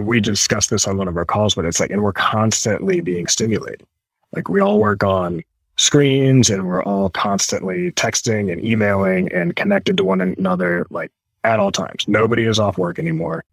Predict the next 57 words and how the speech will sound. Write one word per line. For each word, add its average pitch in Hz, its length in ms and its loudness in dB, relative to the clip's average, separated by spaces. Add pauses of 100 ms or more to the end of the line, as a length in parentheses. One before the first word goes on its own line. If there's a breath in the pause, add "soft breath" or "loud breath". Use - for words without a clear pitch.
(140)
I 123 120 0
didn't 123 180 0
realize 110 320 2
how 107 200 0
taxed 104 440 -2
out 107 220 0
I 92 160 -4
was. 87 360 -2
And 90 120 -4
that's 92 260 -6
why 95 220 0
I 87 140 -2
had 90 320 0
that - 180 -4
caffeine 180 680 -4 (300)
crutch - 340 0
there, 95 300 2
was - 140 -2
'cause, 190 240 -4
you 196 80 -2
know, 175 140 -6
it - 80 -8
would 190 160 -2
give 196 160 -2
you 196 100 -2
that 180 220 -2
one 185 220 0
to 175 80 -4
two - 260 -2
hour 87 280 0
kind - 160 -6
of, 82 120 -6
like, 80 300 -6 (600)
pick 123 160 0
me 113 140 4
up - 160 0
and - 140 0
burst. 196 400 0
And 196 120 0
then, 190 160 -2
you 190 80 0
know, 175 80 -2
you'd 180 260 -2
peak 202 340 -4
and 131 280 -2
then 180 140 -2
you'd 180 240 -6
crash. 190 560 0
And 180 120 -4
then, 170 140 -2
so - 140 -4
you'd - 300 -4
time 95 280 -2
for 190 100 0
another 196 300 2
one. 190 280 2
And, 165 160 -10